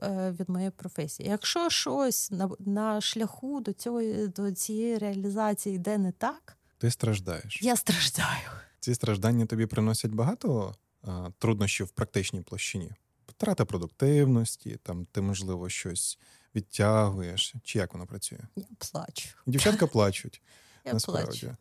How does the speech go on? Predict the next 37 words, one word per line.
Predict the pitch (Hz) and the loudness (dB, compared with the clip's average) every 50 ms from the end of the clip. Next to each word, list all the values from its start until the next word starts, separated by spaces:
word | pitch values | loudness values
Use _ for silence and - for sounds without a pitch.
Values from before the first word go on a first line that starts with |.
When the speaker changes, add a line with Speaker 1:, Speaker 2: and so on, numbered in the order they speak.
| _ _ _ | _ _ _
Speaker 2:
Ну, | 214 254 | 0 0
але | 151 139 123 120 | 2 2 0 0
це | - - 135 127 | 2 2 2 2
хороша | - - - 196 - - - | 2 0 0 0 -4 -4 -4
терапія, | - 95 98 - - - - - | -4 -4 -4 -8 -10 -12 -10 -8
саме | - - 101 98 98 104 | -8 -6 -4 -4 -4 -4
терапія, | - - - - - 101 90 | -6 -8 -8 -6 -6 -6 -6
мені | 90 95 95 | -4 -4 -6
здається. | - - 53 - - - - - - _ _ - - - - - - - - - - - - _ _ _ _ | -6 -6 -10 -12 -10 -10 -12 -12 -12 _ _ -18 -18 -16 -14 -14 -14 -14 -14 -14 -16 -16 -18 _ _ _ _
Гаразд. | _ 135 160 160 113 - - - - - - _ _ - _ _ _ - - | _ 0 2 2 2 0 -2 -6 -8 -12 -20 _ _ -20 _ _ _ -16 -6
Якщо | 107 107 - - 202 214 | -6 -4 0 0 0 0
в | - | 2
тебе, | - 151 151 143 123 107 - - | 2 4 6 6 4 4 2 0
наприклад, | 98 104 - 113 107 - 101 92 | -2 0 0 0 0 0 -2 0
труднощів, | - 117 139 131 127 117 - - - 107 95 - - _ _ | 2 2 4 6 4 4 4 4 4 2 2 2 -8 _ _
ну, | - 196 139 - | 0 0 0 4
є | 131 143 123 | 2 2 4
труднощі, | - - 196 202 214 185 - - - - - | 6 4 4 6 6 4 4 2 0 0 2
але | 117 117 113 | 2 2 2
ти | - - 151 | 4 4 4
їх | 147 123 | 4 4
долаєш, | 107 104 107 104 135 165 160 139 - | 4 4 4 4 4 4 2 2 0
тому | - - 120 120 117 | 0 2 4 4 4
що, | - - 107 156 | 2 0 -2 -2
ну, | 175 | 0
в | 147 | 0
силу | - - 123 98 95 90 | 0 0 0 0 0 -2
практики, | - - 185 190 - - - 135 - - 117 107 110 - - | 2 2 2 2 2 -2 -4 -4 -2 -2 -4 -4 -4 -6 -8
в | - | -8
силу | - - 98 104 113 | -6 -6 -4 -4 -4
своєї | - - - 104 98 101 98 101 104 104 - - - _ _ | -6 -4 -4 -4 -4 -4 -4 -4 -6 -8 -8 -10 -12 _ _
компетенції | - 110 101 95 101 95 - 113 143 151 143 - - - 104 107 | 2 2 2 2 0 0 2 2 4 4 2 2 0 0 0 -2
і | |
так | - - 113 110 | -2 -4 -4 -2
далі. | 104 98 - - - - - | -2 -4 -6 -8 -12 -6 -2
Давай | 101 98 214 226 247 | 0 2 2 2 2
тоді | - 226 170 196 | 0 0 0 0